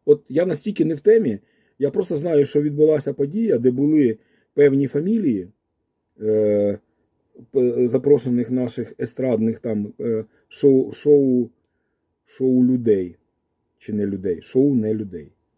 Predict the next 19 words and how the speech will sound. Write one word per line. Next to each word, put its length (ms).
шоу 460
не 240
людей. 380
От, 180
я 80
навіть 220
не 80
знаю, 280
хто 180
там 180
одружився, 580
з 100
ким, 300
і 440
що, 340
що 160
це 140
за 120
люди, 380